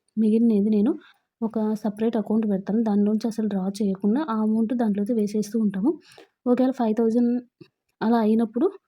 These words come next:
మేము గోల్డ్ కాయిన్ గానీ అలా ఏదైనా తీసుకోవడానికి కూడా యూజ్ చేస్తూ ఉంటాము. లేకపోతే పిల్లలకి ఒకవేళ ఇందాక చెప్పాను కదా, ఆహ్, స్కీమ్స్ ఉన్నాయి కదా, దాంట్లోనే ఇన్వెస్ట్‌మెంట్ అయితే చేస్తూ ఉంటామండి.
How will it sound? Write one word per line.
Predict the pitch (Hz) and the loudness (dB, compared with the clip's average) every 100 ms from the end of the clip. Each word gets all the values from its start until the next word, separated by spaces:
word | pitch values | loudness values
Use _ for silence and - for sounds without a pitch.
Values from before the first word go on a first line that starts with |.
| _ _ _ _ _ - | _ _ _ _ _ 0
మేము | 233 233 226 | 2 2 2
గోల్డ్ | 214 220 214 | 2 2 0
కాయిన్ | 220 214 214 | -2 0 2
గానీ | 208 208 | 2 0
అలా | 214 214 | 0 0
ఏదైనా | 208 214 | 0 -2
తీసుకోవడానికి | 214 202 202 208 202 | -2 -4 -2 0 0
కూడా | 233 277 | 2 2
యూజ్ | 226 226 | 2 2
చేస్తూ | 226 214 220 | -2 0 0
ఉంటాము. | 208 196 214 | 0 0 0
లేకపోతే | 262 233 240 294 | 0 -2 -4 -2
పిల్లలకి | 240 220 220 | -2 -2 -2
ఒకవేళ | 247 220 220 220 220 - - - | -2 -2 -2 -4 -6 -20 -18 -2
ఇందాక | 226 226 240 | 2 2 2
చెప్పాను | 233 226 220 | -2 -2 0
కదా, | 214 285 - _ _ _ _ _ _ _ _ _ _ _ _ 190 - | 0 -2 -6 _ _ _ _ _ _ _ _ _ _ _ _ -20 -10
ఆహ్, | 185 214 208 | -2 2 2
స్కీమ్స్ | 208 - 226 233 | -2 0 2 2
ఉన్నాయి | 233 208 | 2 0
కదా, | 226 233 | -2 -2
దాంట్లోనే | 208 202 214 262 | -2 0 0 0
ఇన్వెస్ట్‌మెంట్ | 240 208 214 214 | 2 0 0 0
అయితే | 196 226 | 0 -2
చేస్తూ | 220 196 240 | -4 -2 0
ఉంటామండి. | 220 202 185 190 | 0 -2 -2 -2